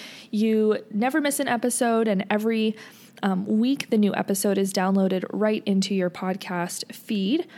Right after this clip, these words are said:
And for more information on this episode or any other episode we've done in the past, you can always check out our website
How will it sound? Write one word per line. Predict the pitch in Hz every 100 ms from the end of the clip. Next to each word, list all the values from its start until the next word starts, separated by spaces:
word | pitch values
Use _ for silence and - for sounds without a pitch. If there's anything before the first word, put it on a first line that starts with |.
| - - - -
And | 233 233 240
for | 294
more | 294 302
information | 302 302 262 240 - 247
on | 240 202 196
this | 240 277
episode | 254 254 247 233
or | 202
any | 202 202
other | - 226
episode | 226 226 214 220
we've | 214
done | 208 202
in | 196
the | 190
past, | - 311 214 220 -
you | 214
can | 214 214
always | 202 220
check | 226 - 214
out | 202
our | 185
website | 185 262 233 214 190 180